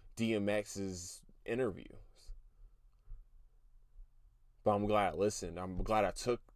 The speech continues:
that time out to listen. He wasn't just a great rapper. He was a, actually a great philosopher. He was very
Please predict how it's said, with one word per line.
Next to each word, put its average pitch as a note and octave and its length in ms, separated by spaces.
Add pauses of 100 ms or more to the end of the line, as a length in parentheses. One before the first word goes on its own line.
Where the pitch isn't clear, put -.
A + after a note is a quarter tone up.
that G2 180
time G2+ 340
out G#2 220
to B2+ 200
listen. F2+ 420 (1700)
He G#2+ 60
wasn't C3 360
just A2+ 200
a G#2+ 40
great F#2+ 340
rapper. F2 460
He G#2 160
was G2 240
a, G2 80 (120)
actually G#2 420
a F2 40
great G2 280
philosopher. F#2+ 720 (340)
He G2 100
was F2 300
very F#2+ 560